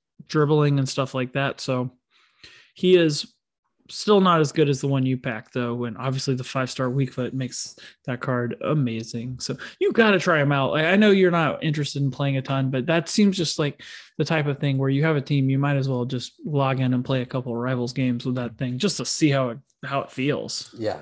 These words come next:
Speaker 2: it looks incredible. So honestly, I will,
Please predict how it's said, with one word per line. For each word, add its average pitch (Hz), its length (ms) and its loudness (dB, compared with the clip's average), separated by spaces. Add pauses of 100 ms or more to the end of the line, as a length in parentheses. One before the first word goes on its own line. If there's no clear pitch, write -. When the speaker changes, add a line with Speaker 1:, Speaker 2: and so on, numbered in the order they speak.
(120)
Speaker 2:
it 131 120 -10
looks 147 200 -6
incredible. 90 520 -6
So 113 480 0
honestly, 147 420 -4
I 139 140 2
will, 156 400 2